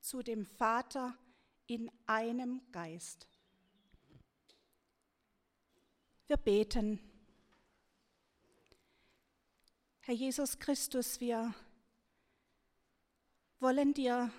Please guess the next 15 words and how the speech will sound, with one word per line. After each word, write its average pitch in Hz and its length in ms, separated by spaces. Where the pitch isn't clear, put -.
heute 262 320
Morgen 226 560
wirklich 220 420
danken, 240 480
dass - 300
du 277 280
alles 233 400
für - 180
uns 233 260
geworden 214 480
bist. - 420
Priester, 277 640
König 247 560
und 233 300
Prophet. 233 640